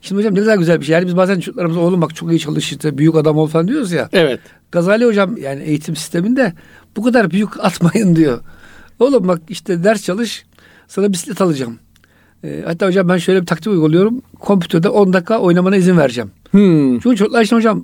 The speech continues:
Speaker 1: e, kompüterde on dakika oyun oynamak, yani, e, başbakan olmaktan
Speaker 2: <laughs>
Speaker 1: çok daha önemli.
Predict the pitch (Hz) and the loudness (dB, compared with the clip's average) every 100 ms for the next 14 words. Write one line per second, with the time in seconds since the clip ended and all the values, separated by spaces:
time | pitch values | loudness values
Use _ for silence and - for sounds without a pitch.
0 | 202 143 - 196 196 220 202 - 196 202 | -6 -10 -6 -6 -4 -4 -4 0 0 2
1 | 165 156 170 185 143 120 175 170 - _ | -2 0 2 2 0 -2 -6 -8 -20 _
2 | _ - - 160 156 160 165 165 180 180 | _ -20 -18 -6 -4 0 0 0 -4 -10
3 | 170 175 170 - 185 180 165 170 165 160 | -2 0 0 -2 -2 0 0 2 0 0
4 | 170 202 233 - 180 180 196 185 180 170 | -2 -2 -4 0 2 2 2 2 2 2
5 | 180 175 156 247 - 180 196 202 190 175 | 0 0 -2 -2 -2 -2 0 2 0 0
6 | 143 | -2